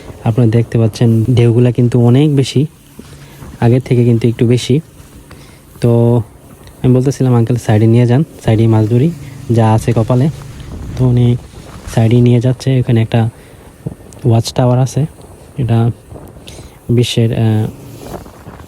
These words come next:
পুরাতন পাঁচটা টাওয়ারের মধ্যে এটাও একটা। তো আমরা ওইদিকে যাচ্ছি। Thank you, বাই বাই।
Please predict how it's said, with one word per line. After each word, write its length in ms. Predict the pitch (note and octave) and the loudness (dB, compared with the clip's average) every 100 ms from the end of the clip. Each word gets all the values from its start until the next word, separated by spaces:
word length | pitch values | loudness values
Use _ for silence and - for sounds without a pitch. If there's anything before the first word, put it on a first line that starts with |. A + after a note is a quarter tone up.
| - | -4
পুরাতন 420 | C3 A#2+ C3 B2+ B2 - - | 0 2 2 0 -2 -6 -4
পাঁচটা 400 | B2 - B2 B2+ - - - - - - - E3+ - | -4 0 -2 -2 -8 -20 -20 -20 -20 -20 -16 -16 -4
টাওয়ারের 280 | A#2 A#2 A#2 | 0 2 4
মধ্যে 240 | A#2 A#2 | 2 2
এটাও 240 | A#2+ A#2+ A#2 | 2 2 0
একটা। 320 | - C3 D#3+ - - - | 0 -4 -4 -8 -10 -2
তো 60 | |
আমরা 220 | A#2 A2+ | 0 2
ওইদিকে 340 | A#2 A2+ A#2 A#2+ | 2 2 2 2
যাচ্ছি। 400 | A#2+ - - C#3+ - - - - - - - - - | 2 0 -2 -4 -4 -18 -18 -18 -20 -20 -20 -20 -12
Thank 320 | D#3+ D#3 E3 - | -10 -8 -10 -10
you, 180 | D#3 D#3 D#3 D#3 - - | -8 -8 -10 -14 -16 -10
বাই 200 | F#3 G#3 | -8 -8
বাই। 460 | F3+ E3+ E3+ E3+ | -8 -8 -8 -8